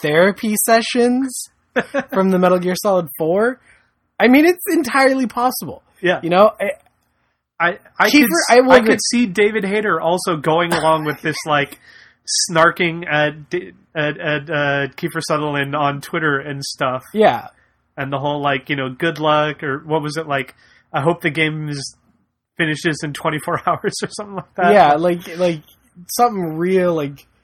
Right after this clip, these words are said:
Speaker 1: <sighs> something super snarky. Um,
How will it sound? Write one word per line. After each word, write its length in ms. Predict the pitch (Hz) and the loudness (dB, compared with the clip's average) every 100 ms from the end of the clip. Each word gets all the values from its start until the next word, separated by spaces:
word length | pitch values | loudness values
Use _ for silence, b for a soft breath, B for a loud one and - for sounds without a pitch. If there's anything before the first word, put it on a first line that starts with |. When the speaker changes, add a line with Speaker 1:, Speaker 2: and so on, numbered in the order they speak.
| _ _ _ _ _ | _ _ _ _ _
Speaker 1:
<sighs> 60 | B B B B B B B _ _ _ _ _ - | B B B B B B B _ _ _ _ _ -4
something 380 | 208 175 135 _ | -2 -2 -10 _
super 460 | - - 175 143 131 - | -14 -6 -6 -6 -10 -10
snarky. 420 | 127 113 - 90 - _ _ _ _ _ | -10 -10 -14 -20 -20 _ _ _ _ _
Um, 580 | 160 160 151 135 110 98 | -8 -6 -4 -6 -8 -14